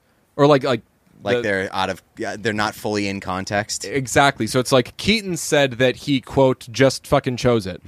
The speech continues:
Speaker 1: So it seems like he's been very short with his answers,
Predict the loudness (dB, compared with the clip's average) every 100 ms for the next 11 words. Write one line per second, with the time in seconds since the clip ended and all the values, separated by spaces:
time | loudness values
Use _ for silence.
0 | 0 4 4 4 0 0 2 4 4 4
1 | -2 -20 _ _ -20 -20 -20 -14 -8 -4
2 | -4 0 2 2 2 4 4 4 4 4
3 | 4 0 _ _ _ -4 0 0 0 -4
4 | -4 -2 -2 -4 -10